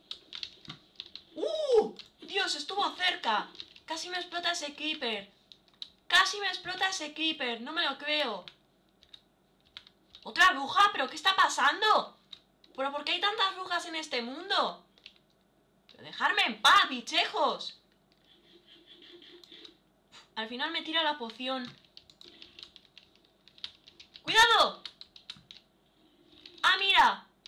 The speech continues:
Se ha, ha pasado de largo. Ha pasado de largo. Genial. ¡Ah! ¡Qué susto!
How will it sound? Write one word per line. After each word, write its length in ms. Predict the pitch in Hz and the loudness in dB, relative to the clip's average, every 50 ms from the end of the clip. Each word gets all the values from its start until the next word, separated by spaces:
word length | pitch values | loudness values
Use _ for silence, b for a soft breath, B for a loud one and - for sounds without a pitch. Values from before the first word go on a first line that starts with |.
| - - _ - _ - - - - | -20 -20 _ -20 _ -20 -20 -14 -6
Se 100 | - 330 | 0 2
ha, 200 | 339 - - - - | 2 2 2 0 0
ha 120 | 311 330 | 0 2
pasado 340 | 359 370 359 381 359 339 302 | 2 2 2 4 4 4 4
de 60 | 285 | 6
largo. 560 | 294 302 320 320 311 269 247 220 196 - - - - - | 6 6 6 4 2 -2 -4 -4 -4 -6 -12 -18 -10 -4
Ha 100 | - 311 | -4 -2
pasado 340 | 311 359 359 349 349 320 285 | -2 -2 -2 0 0 0 0
de 60 | 269 | 2
largo. 520 | 277 294 302 311 302 240 226 214 190 180 - - _ _ | 2 2 2 2 0 -2 -8 -10 -10 -12 -16 -20 _ _
Genial. 600 | - 247 240 262 294 320 320 302 285 294 311 311 - - - - - - - - _ - - - - | -14 -14 -12 -6 0 2 4 4 4 4 0 -6 -14 -20 -20 -20 -20 -20 -20 -20 _ -20 -14 -2 4
¡Ah! 360 | - 466 508 466 - - - - - | 6 8 8 8 6 2 -2 -8 0
¡Qué 100 | - 427 | 0 2
susto! 640 | 440 508 539 539 523 - 392 349 277 - - - - | 2 2 0 0 4 6 8 8 8 6 2 -6 -14